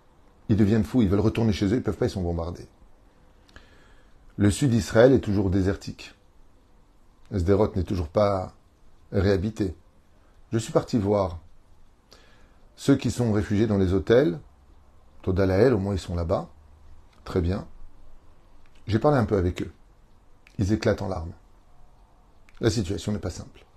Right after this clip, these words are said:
La question c'est, je comprends pas. Dans la vie,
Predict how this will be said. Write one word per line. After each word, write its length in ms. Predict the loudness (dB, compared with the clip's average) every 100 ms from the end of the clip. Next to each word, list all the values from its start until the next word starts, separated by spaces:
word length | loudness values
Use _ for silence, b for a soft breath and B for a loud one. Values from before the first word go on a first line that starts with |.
| -20 _ -20 -20 -20 b b b b b -2
La 80 | 0
question 320 | 0 -2 -4
c'est, 340 | -2 -2 -2 -4 _ _ -20 -20 _ _ _ _ _ _ _
je 120 | -6
comprends 280 | -2 0 -2
pas. 220 | -8 -12 -20 -20 -20 -20 -20 b b b b 2
Dans 80 | 6
la 120 | 6
vie, 320 | 6 2 -2